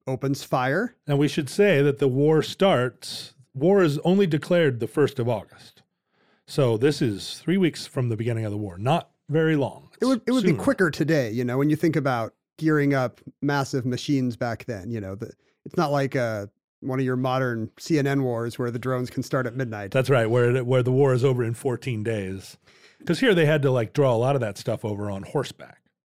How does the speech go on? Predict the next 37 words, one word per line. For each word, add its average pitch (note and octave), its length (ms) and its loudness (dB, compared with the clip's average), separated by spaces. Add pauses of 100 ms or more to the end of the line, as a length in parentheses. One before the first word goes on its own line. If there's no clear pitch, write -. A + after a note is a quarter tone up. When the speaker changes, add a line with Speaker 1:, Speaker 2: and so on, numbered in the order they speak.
(480)
Speaker 1:
So B3 120 0
it B3 60 2
should D#4+ 120 4
have A#3+ 100 4
been B3 100 6
an F#3+ 100 4
easy F#3+ 380 4
win F3 600 4 (160)
for F3 160 0
the D3 80 0
Germans D3 440 2
with, C#3 220 -4
you C#3 100 0
know, G#2 200 -6
kind C#3 200 -4
of - 140 -10
two-to-one E3 640 4
superiority, C#3 920 -2 (280)
uh, B2 140 -6
over C#3 240 -2
the B2+ 100 -4
British B2+ 480 -6 (280)
at B2+ 280 -6
Mons. D3 840 -2
Speaker 2:
Mm-hmm. C3 360 -8 (160)
Speaker 1:
But D3 640 -2 (100)
it E3+ 160 2
did D#3 140 -2
not D#3 280 0 (560)
work D3+ 420 -2
out F#3+ 160 2
that C#3 180 0
way. A#2 260 -2
Um, B2 420 -2 (280)
nine D#3 340 0
hours D3+ 420 2
later, D3+ 520 0